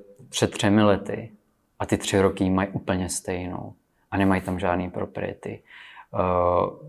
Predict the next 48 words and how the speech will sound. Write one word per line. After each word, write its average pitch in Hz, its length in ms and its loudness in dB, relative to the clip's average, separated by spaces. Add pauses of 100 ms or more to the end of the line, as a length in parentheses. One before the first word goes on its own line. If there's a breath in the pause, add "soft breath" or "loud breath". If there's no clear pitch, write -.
(120)
vůbec 107 420 4
nedělají 98 480 4
tu 101 140 -4
investici 104 500 2
zpátky 98 440 0
do 98 100 2
té 104 140 -2
firmy 95 540 0
a 90 60 -6
tam 98 540 0
je 113 140 -6
prostě 113 300 0
obrovská 107 460 4
chyba. 95 460 2 (260 loud breath)
A - 60 -8
ty, 104 100 2
když 98 160 0
potom 101 320 0
si, 98 480 2
eh, 104 60 -4 (280)
všimneš 95 600 0
různých 95 420 0
reklamních 98 480 2
spotů 107 420 -2
nebo 92 200 -2
fotek - 320 -8
z - 80 -2
kuchyně, 95 480 -6 (300 soft breath)
tak - 100 -14
přesně 104 320 0
dokážeš 98 360 4
vytipovat, 95 420 0
jaká 92 240 2
kuchyň 95 340 -2
tady 95 200 2
v - 80 -10
Praze, 95 440 2
kde 95 160 0
se 95 140 -2
to 95 100 -2
fotilo. - 520 -4 (340 loud breath)
A - 40 -20
všechny 101 240 -2
fotky 95 260 -4
vypadají 92 320 -2
na 92 80 -6
stejný 92 340 -6
brdo. 87 340 -6